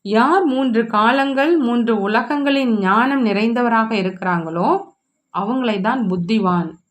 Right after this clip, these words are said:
அதாவது கணேஷ் அப்படின்னு சொல்றது.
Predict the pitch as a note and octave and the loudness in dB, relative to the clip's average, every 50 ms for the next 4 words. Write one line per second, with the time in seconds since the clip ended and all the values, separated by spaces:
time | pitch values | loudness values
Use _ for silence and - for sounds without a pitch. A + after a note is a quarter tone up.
0 | _ _ _ _ _ _ _ _ - F#3 F#3 F3 F3+ F3 E3+ E3 F3 B3 E4+ F4+ | _ _ _ _ _ _ _ _ -8 -6 -2 0 2 0 0 0 0 0 2 0
1 | A#3 - - - _ _ _ _ _ _ _ _ _ _ _ _ _ _ _ _ | 0 -2 -8 -14 _ _ _ _ _ _ _ _ _ _ _ _ _ _ _ _
2 | _ _ _ _ _ _ _ _ _ - G3 F#3+ F#3+ G3 G#3 A#3 C4 D4 E4 E4+ | _ _ _ _ _ _ _ _ _ -12 -6 -2 0 2 2 2 2 2 2 2
3 | E4+ - - G3 F#3 F#3 F#3 F3 F3 F#3+ A#3+ - - D#3 C3+ C#3 C3 - - | 0 0 -2 -2 0 0 2 2 2 2 0 -2 -4 -6 -4 -4 -8 -8 -10